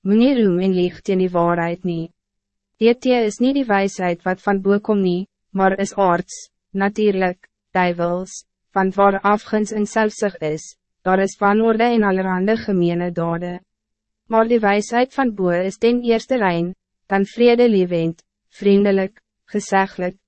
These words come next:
vol barmhartigheid en goeie vrugte,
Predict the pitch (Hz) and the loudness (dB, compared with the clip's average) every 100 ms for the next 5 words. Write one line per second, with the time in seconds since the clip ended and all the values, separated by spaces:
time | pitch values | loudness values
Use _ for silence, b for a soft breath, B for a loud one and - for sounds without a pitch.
0 | _ _ 220 208 214 214 247 247 208 202 | _ _ 0 0 2 2 4 2 0 0
1 | 220 - 170 165 - 185 180 - 208 220 | -4 -2 -6 -6 -6 -4 -4 0 2 0
2 | - 190 165 - 113 | -2 -6 -8 -6 -10